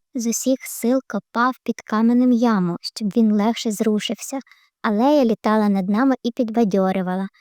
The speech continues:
Навіть панцирко притиснувся панциром, а сріблик пищав, додаючи відваги. І камінь нарешті похитнувся, потім повільно закрутився і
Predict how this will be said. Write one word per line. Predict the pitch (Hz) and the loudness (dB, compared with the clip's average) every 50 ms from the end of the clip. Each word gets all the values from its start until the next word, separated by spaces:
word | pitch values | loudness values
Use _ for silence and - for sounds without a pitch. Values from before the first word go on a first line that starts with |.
| _ _ _ _ _ - | _ _ _ _ _ -2
Навіть | 254 254 254 269 - - - | 0 2 2 2 0 -2 0
панцирко | 240 226 226 220 214 - 220 196 - - 202 | 2 2 2 2 0 0 -4 -6 -4 -6 -6
притиснувся | - - 196 - - - 202 202 - - 208 202 - - 262 - - | -4 -6 -8 -6 -4 -4 -4 -2 -2 -2 -4 -4 -2 -4 -6 -4 -2
панциром, | - 208 196 190 185 - - 196 196 185 190 _ _ _ _ | -2 -2 0 -2 -4 -4 -4 -4 -4 -4 -6 _ _ _ _
а | - 226 | -8 -6
сріблик | - - 233 269 311 285 277 240 202 - - | -4 -2 0 0 2 2 2 0 -2 -2 -4
пищав, | - 208 - - - 220 233 269 254 | -6 -6 -6 -6 -4 -2 -2 0 0
додаючи | 196 196 196 - 190 185 190 190 - - 254 | -2 -2 -2 -2 -2 -2 -2 -4 -4 -4 -2
відваги. | 247 240 202 180 196 - 185 180 180 190 - 202 214 _ _ _ _ _ _ _ _ _ - | -2 -2 -2 -2 -2 -2 -2 -2 -2 -4 -8 -12 -14 _ _ _ _ _ _ _ _ _ -4
І | 233 - _ | -4 -4 _
камінь | - - 226 247 285 277 269 247 240 240 _ _ _ _ _ _ _ - | -4 -4 -2 0 2 2 2 2 0 -2 _ _ _ _ _ _ _ -4
нарешті | 247 226 220 262 311 330 - - - 247 - | -2 -2 0 0 -2 -2 -4 -6 -10 -8 -4
похитнувся, | - 226 226 - - 226 - _ - 240 208 202 196 180 - - - 196 202 _ _ _ _ _ _ _ _ _ _ | -4 -4 -2 -2 -4 -6 -6 _ -4 -2 0 0 -2 -2 -6 -8 -8 -10 -12 _ _ _ _ _ _ _ _ _ _
потім | - 311 311 - - 262 226 233 - _ | -2 0 0 0 2 0 0 0 -2 _
повільно | - 226 202 220 240 247 233 220 208 208 | -2 0 2 2 4 4 4 4 4 2
закрутився | 196 - 180 - - - 175 - - - 240 277 294 285 - - - 247 254 _ _ _ _ _ _ _ | 0 -2 -6 -8 -8 -10 -10 -8 -4 -2 0 0 0 -2 -4 -8 -8 -8 -10 _ _ _ _ _ _ _
і | - 339 349 | 0 0 0